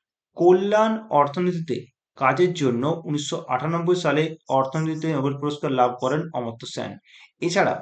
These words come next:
অমর্ত্য সেন উনিশশো নিরানব্বই সালে ভারত রত্ন পুরস্কার পেয়েছিলেন, ঠিক আছে? এই তথ্যটা কিন্তু খুব গুরুত্বপূর্ণ। অমর্ত্য সেন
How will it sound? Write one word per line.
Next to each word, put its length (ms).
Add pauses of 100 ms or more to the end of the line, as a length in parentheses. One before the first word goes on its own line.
(180)
অমর্ত্য 280 (100)
সেন 160 (180)
উনিশশো 320
নিরানব্বই 440
সালে 160 (160)
ভারত 260 (140)
রত্ন 240 (160)
পুরস্কার 400 (100)
পেয়েছিলেন, 380 (440)
ঠিক 160
আছে? 120 (200)
এই 160
তথ্যটা 360
কিন্তু 160 (100)
খুব 120 (100)
গুরুত্বপূর্ণ। 500 (640)
অমর্ত্য 400
সেন 120